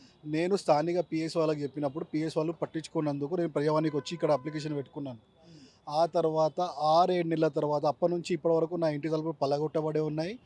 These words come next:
నా ప్రారి కూడా కూల్చబడి ఉంది, నా సామాన్లన్నీ కుల్లగానే పడి ఉన్నాయి. ఆ తర్వాత సా-, ఏడు నెలల త-, ఏడు నెలల తర్వాత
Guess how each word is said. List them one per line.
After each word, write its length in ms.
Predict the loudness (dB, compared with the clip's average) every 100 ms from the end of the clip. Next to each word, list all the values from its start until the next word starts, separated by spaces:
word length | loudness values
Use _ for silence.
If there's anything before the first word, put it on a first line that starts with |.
| _ -18 -6
నా 160 | -6
ప్రారి 220 | -2 -2
కూడా 120 | -2 -4
కూల్చబడి 500 | -6 -2 2 2 2
ఉంది, 120 | 0
నా 100 | -2
సామాన్లన్నీ 500 | 0 -2 -2 -2 -2
కుల్లగానే 360 | 0 2 0
పడి 200 | -2 -4
ఉన్నాయి. 240 | -4 -8 -10 _ -20 -20 -20 -8
ఆ 120 | -2 0
తర్వాత 400 | 2 2 2 0
సా-, 760 | 2 2 2 0 -2 -12 -6
ఏడు 140 | -4 0
నెలల 200 | 2 4
త-, 320 | 2 0 -4 -12 -20 -4
ఏడు 180 | 0 2
నెలల 220 | 4 6
తర్వాత 640 | 6 4 4 2 0 -2